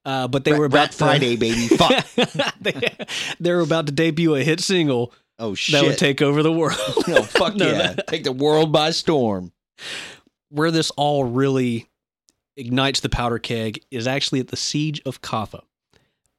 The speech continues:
Speaker 1: In thirteen forty-seven, a Mongol army known as the Golden Horde had laid siege to a city, uh, known as Kaffa in modern-day Ukraine. And now the siege ended up lasting for about a year. Uh, and during, uh, their escapades, the army,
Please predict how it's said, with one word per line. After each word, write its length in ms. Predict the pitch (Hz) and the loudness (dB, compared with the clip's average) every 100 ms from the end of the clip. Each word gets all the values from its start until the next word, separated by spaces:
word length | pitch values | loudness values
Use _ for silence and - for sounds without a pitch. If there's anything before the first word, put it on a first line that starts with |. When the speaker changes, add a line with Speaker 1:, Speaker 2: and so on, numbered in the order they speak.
| _ | _
Speaker 1:
In 160 | 135 131 | -8 -4
thirteen 340 | 180 180 208 185 | -2 0 0 0
forty-seven, 680 | 180 175 - 110 107 117 - | 0 0 -2 -2 -4 -8 -6
a 40 | |
Mongol 420 | 120 127 165 160 - | -2 0 0 -2 -2
army 320 | 147 131 113 | 0 0 0
known 180 | 120 127 | 0 -2
as 100 | 110 | -2
the 60 | 110 | -4
Golden 320 | 120 135 135 | -2 0 -2
Horde 280 | - 147 110 | -2 -4 -2
had 180 | 113 117 | -4 -4
laid 180 | 113 | -6
siege 400 | - 131 120 120 | -4 -4 -2 -4
to 140 | - 113 | -4 -4
a 40 | |
city, 480 | - 143 131 117 123 _ _ _ - | -2 -4 -2 -2 -4 _ _ _ -8
uh, 220 | 117 113 | -6 -4
known 180 | 123 120 | -2 -2
as 140 | 107 | -2
Kaffa 500 | - - 160 - 107 - - | -4 -2 -2 -4 -8 -8 -6
in 140 | 117 | -2
modern-day 440 | 117 120 120 117 107 | 0 0 0 -2 -2
Ukraine. 600 | 101 - - 113 90 98 _ _ _ _ _ _ | -4 -6 -4 -4 -4 -16 _ _ _ _ _ _
And 80 | 147 | -4
now 80 | 143 | -2
the 80 | 139 | -2
siege 280 | 220 220 185 | -2 -2 0
ended 120 | 160 | 0
up 120 | 139 | 0
lasting 380 | 135 127 - 127 | -2 -2 -4 -6
for 180 | - 127 | -4 -4
about 280 | 113 123 120 | -2 -2 -2
a 40 | |
year. 400 | 110 117 98 - _ _ _ _ _ _ - | -4 -6 -8 -12 _ _ _ _ _ _ -16
Uh, 140 | 101 | -12
and 200 | 110 113 | -6 -4
during, 420 | 131 170 143 135 147 | -2 0 2 0 -2
uh, 160 | 127 117 | -4 -2
their 180 | 123 | -2
escapades, 600 | 170 202 147 123 123 117 | -2 -2 -4 -4 -4 -4
the 120 | 123 131 | -6 -6
army, 600 | 123 127 127 123 120 | -4 -2 -2 -2 -4